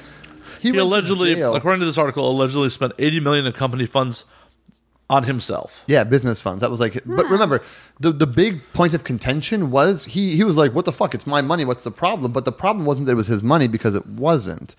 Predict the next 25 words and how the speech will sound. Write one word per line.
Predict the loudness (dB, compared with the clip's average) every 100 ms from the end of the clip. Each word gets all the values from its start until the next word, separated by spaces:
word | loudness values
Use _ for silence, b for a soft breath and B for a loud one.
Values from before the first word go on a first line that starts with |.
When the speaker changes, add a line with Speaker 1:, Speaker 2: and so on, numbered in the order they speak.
| b
Speaker 2:
Right, | 0 0
'cause | -2 -8 -4
Speaker 1:
His | -2
Speaker 2:
corporate | 0 -2 0
Speaker 1:
company | -2 0 0
went | 2 0 -2
public, | -6 -4 -2 -4 -8 -8
and | -4
as | -4
soon | -2
as | -2
you | 0
go | 0
public, | 2 2 2 0
other | 0 -2
people | 0 -2 0 0
own | 0
the | -2
company. | -2 -2 -4 -4
So | 0
you | 2
Speaker 2:
Even | 2
Speaker 1:
can't | 2
spend | 2 2 4
Speaker 2:
private, | 0